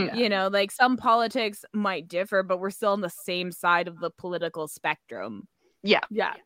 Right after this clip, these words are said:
Speaker 2: You know, <laughs> like, it branches out, like, a lot. We're not a monolith like a lot of the right wing is.
Speaker 1: Mm-hmm.
Speaker 2: Um, that's
Speaker 3: Yeah.
Speaker 2: why they can,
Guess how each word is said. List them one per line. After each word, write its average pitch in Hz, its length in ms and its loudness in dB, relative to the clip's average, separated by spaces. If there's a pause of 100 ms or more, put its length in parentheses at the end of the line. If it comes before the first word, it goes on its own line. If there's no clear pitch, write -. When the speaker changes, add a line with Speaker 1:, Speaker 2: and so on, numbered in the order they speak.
(120)
Speaker 2:
You 214 240 4
know, 170 240 2
<laughs> 285 500 8
like, 254 300 6
it 240 360 2
branches 302 400 2 (140)
out, 233 260 8
like, 196 140 0
a 185 40 -2
lot. 180 340 4
We're 196 100 -2
not 208 260 4
a 196 60 2
monolith 180 760 0
like 151 260 -4
a 175 80 -2
lot 208 240 6
of 175 140 -2
the 175 120 -2
right 160 340 -2
wing 262 280 0
is. 392 480 -4 (640)
Speaker 1:
Mm-hmm. 240 140 -2
Speaker 2:
Um, 190 300 2
that's 214 140 8
Speaker 3:
Yeah. 196 80 6
Speaker 2:
why 311 200 8
they 240 160 2
can, 208 300 0